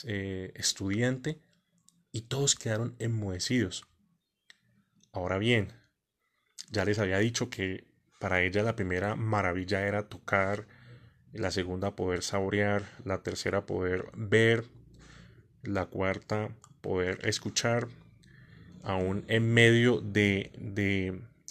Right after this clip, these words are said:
de su timidez, continuó hablando y expresó que la quinta maravilla era poder sentir, la sexta poder reír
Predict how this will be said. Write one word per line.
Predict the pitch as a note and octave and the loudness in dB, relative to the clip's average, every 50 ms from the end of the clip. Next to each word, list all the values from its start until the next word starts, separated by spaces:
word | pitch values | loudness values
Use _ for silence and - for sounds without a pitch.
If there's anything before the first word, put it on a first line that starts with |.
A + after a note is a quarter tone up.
| - - - | -18 -12 -10
de | G#2 G2 G2+ G2 F#2+ F#2 F2+ | -6 -2 0 0 0 0 -2
su | - A2+ - | -2 -4 -4
timidez, | - A#2 A2 G2+ G2+ G2 F#2+ F#2+ G2+ A#2 A#2 - - _ _ - - _ _ _ _ _ _ | 0 0 2 2 4 4 4 4 2 2 0 -6 -10 _ _ -20 -20 _ _ _ _ _ _
continuó | - G#2 G#2 G2 - G2+ F#2 F#2+ F#2+ | -4 -4 -4 -2 -2 -2 -2 0 0
hablando | F#2+ F#2+ G2+ G2+ G#2 A2 A2+ A2 A#2+ B2 B2 - - _ _ _ _ _ _ _ _ _ _ _ _ - | 2 2 4 4 4 2 2 0 -2 -4 -6 -10 -20 _ _ _ _ _ _ _ _ _ _ _ _ -8
y | A#2 A2 G2+ G2+ | -6 -2 -2 0
expresó | G2+ - - - G#2+ F#2+ F2+ G2 E2+ | 0 -2 -2 -2 -4 -4 -2 -4 -6
que | - - A2 | -4 -2 0
la | A2+ G#2 - | 0 0 -2
quinta | - - G2 G2 G2 F#2 - - A2 A2+ A2+ A#2 - - _ _ _ - | -4 -6 -4 -4 -4 -4 -2 0 0 0 0 -2 -6 -12 _ _ _ -10
maravilla | G#2+ G2 G2 F#2+ F#2 F2+ F2+ F#2 F#2 F2+ G2+ G#2+ - - | -8 -4 -2 -2 -2 -2 -2 -4 -2 -2 -2 -2 -2 -2
era | G#2+ G#2 G#2+ G#2+ A2 A2 - - | -2 0 0 0 -2 -4 -6 -10
poder | - - F#2 F2+ F2+ F#2 | -8 -6 -6 -4 -6 -6
sentir, | - - - A#2 A2+ A#2 A#2 - B2 B2+ C#3+ D#3 - _ _ _ _ _ _ _ _ _ _ _ - | -6 -4 -2 0 0 0 0 0 0 0 0 0 -4 _ _ _ _ _ _ _ _ _ _ _ -8
la | G#2 G2 F#2+ F#2 F2+ | -4 -2 -2 -2 -2
sexta | - - G2 F#2+ F#2 - - A2+ A2 | -2 -2 -4 -4 -4 -2 -4 -4 -4
poder | - G2 F#2 F2 F2 F2+ F2 | -2 -4 -4 -2 -2 -2 -2
reír | F#2+ G2 G2+ A2 B2+ D3 D3+ - | -2 0 0 0 0 -2 -4 -6